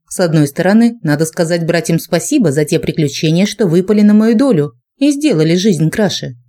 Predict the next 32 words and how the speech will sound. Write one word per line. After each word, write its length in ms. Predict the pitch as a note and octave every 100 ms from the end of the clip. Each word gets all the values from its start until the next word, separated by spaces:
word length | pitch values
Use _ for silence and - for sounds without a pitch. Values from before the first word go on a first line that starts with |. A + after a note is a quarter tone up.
| _ _ _ _ _ _
Да 200 | F#3 F#3
и 140 | D#4+
за 140 | C#4+ C4+
знакомство 560 | B3+ B3+ G#3 A#3 C4+
с 80 | C4+
К 160 | - C#4
Т 280 | F3+ E3+ F3
отдельная 480 | G#3+ F3 E3 D3+ D3+
благодарность. 720 | D#3 E3 E3 C#3 C3+ A#2+ - _ _ _ _
С 120 | G#3
другой, 640 | F3 E3+ C#3+ C#3+ D3 F#3 -
слишком 500 | - C4 C#4+ - E4+
много 260 | D4 C#4+ D4+
времени 460 | G3+ A#3 B3+ G#3+
отнимает 580 | - F#3+ G3+ F3+ D#3+ D3+
эта 260 | - D#3+ D#3+
работа. 520 | D#3+ E3 C#3+ - C#3 - _ _ _ _ _ -
И 100 | D#4
ладно 340 | D#4+ A3+ B3
бы 140 | B3
только 320 | - A#3 G3+ G3+
в 20 |
выходные. 640 | A3 B3+ A3+ F#3 C#3+ C#3+ - _ _ _
Так 160 | B3 -
теперь 380 | B3 F#3+ F3+ G#3
меня 260 | B3 A3
могли 320 | F3 F3 G3
выдернуть 560 | E3 E3 G3 A#3 F#3 -
в 60 | G3
любое 400 | G3+ D#3+ F3+ A#3
время 320 | A3 A3 B3+
суток, 460 | B3+ G#3+ D#3 -